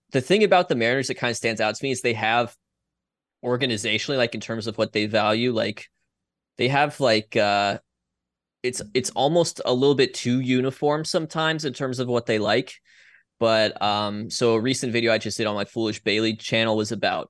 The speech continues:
vertical approach angle, basically the idea of guys who can throw the fastball hard from a lower arm slot and they throw it up in the zone, and that kinda creates a deceptive angle for the hitter.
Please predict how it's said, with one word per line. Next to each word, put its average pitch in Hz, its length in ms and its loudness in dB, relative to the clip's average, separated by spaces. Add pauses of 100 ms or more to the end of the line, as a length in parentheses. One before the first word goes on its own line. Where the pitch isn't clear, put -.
vertical 117 400 0
approach 107 400 0
angle, 107 480 0 (280)
basically 107 280 -4
the 104 80 0
idea 107 340 0
of 101 120 -6
guys 104 380 0
who 104 120 -8
can 101 340 -6 (480)
throw 120 160 6
the 117 80 4
fastball 107 580 2
hard 107 280 2
from 113 140 -4
a 104 40 0
lower 104 340 2
arm 107 200 -6
slot 113 360 0
and - 80 -10
they 104 80 -4
throw 107 160 -4
it 95 100 -4
up 107 180 -2
in 110 60 -6
the 104 100 -4
zone, 104 440 -2 (160)
and 101 100 -6
that 98 140 -4 (220)
kinda 98 180 -2
creates 95 360 -2
a 104 40 -4
deceptive 101 480 0
angle 104 520 0 (300)
for 98 100 -4
the 101 80 -4
hitter. 120 400 0